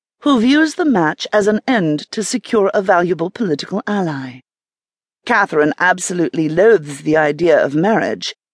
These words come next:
having seen firsthand how torturous it could be for some women, especially docile ones like her mother.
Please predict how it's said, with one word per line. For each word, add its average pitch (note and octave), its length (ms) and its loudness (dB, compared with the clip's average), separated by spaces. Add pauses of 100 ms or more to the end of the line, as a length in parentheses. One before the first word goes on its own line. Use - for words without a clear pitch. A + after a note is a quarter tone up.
having C#4+ 300 2
seen A#3 380 0
firsthand F#3+ 760 -2 (180)
how A#3+ 180 -2 (100)
torturous D3 560 -4
it - 100 -8
could E3+ 200 -6
be D3+ 140 -6
for F#3 180 -6
some D#3 320 0
women, D3+ 380 -2 (480)
especially F#3+ 580 0
docile E3+ 520 2
ones B2 360 -2
like D3+ 180 -2
her E3+ 140 -6
mother. C#3 460 -4